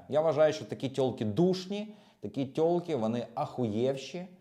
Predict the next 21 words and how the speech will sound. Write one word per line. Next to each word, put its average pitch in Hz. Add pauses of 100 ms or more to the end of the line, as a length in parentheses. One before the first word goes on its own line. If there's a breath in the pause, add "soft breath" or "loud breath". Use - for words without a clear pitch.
(560 soft breath)
І, 143
ну, 139
коротше, 127
це 139
для 120
тебе 123
вже 110
просто 110
дзвіночок, 120
що 113
якщо 107
з 101
нею 113
розпочнуться 104
стосунки, 156
вона 104
тобі 107
буде 107
просто 110
виносити 107 (220 loud breath)
мізки. 139